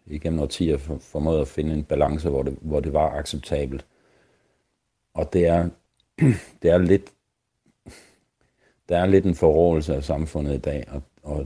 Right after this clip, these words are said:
og de metoder, man bruger, er mere grovkornet, og, og er ne-, netop som, som der bliver gjort opmærksom på, så har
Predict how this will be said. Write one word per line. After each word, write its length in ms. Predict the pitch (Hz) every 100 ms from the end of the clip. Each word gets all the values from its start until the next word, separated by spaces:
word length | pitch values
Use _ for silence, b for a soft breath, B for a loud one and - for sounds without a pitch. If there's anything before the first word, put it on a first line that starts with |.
| 73
og 180 | 76 80
de 80 |
metoder, 420 | 82 73 - 85 85
man 160 | 73
bruger, 280 | 69 80 80
er 100 | 73
mere 180 | 78 82
grovkornet, 760 | 71 73 80 - 71 71 71
og, 180 | - 69 - _ _ _ _ _ _ _ _ _ _ _ _ _ _ 73
og 160 | 73
er 280 | 71 71 71 71 - _ _ _ b b b b b b _ -
ne-, 180 | 87 85 -
netop 400 | 82 92 87 82
som, 240 | - 73
som 200 | - 76
der 80 | 71
bliver 200 | 73 71
gjort 200 | 73 71
opmærksom 420 | 71 73 78 73
på, 180 | 76 71
så 140 | 78
har 160 | 78